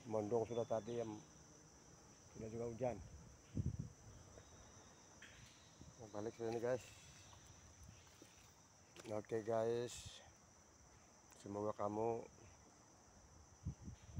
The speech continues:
sehat-sehat di sana. Saya pun sehat juga sini, menjalankan untuk mencari lauk <laughs> untuk malam.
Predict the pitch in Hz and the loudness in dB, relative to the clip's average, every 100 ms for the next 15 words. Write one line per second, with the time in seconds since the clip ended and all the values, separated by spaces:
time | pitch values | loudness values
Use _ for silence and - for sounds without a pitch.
0 | - - 107 - 110 107 107 110 101 113 | -4 -2 -2 0 -2 -2 -2 0 4 4
1 | 120 113 - - - - - - - - | 4 0 -12 -20 -10 -8 -8 -8 -6 -6
2 | - - - - - - - - - - | -6 -16 -20 -20 -20 -20 -20 -20 -20 -16
3 | - - - 107 98 110 98 101 104 - | -12 -12 -2 0 2 0 -2 0 0 0
4 | 101 101 98 104 107 - - - - - | 0 0 2 0 0 -4 -18 -20 -20 -20
5 | - - - - - 110 98 104 104 104 | -20 -20 -20 -20 -12 -6 2 6 8 8
6 | 104 113 110 107 95 107 101 98 123 127 | 6 4 2 0 2 2 4 6 6 4
7 | - - - - - - - - - - | -4 -10 -12 -20 -20 -16 -16 -18 -20 -20
8 | - - - - - - - 110 110 113 | -20 -18 -16 -12 -14 -6 -2 0 2 4
9 | 110 113 117 | 8 8 6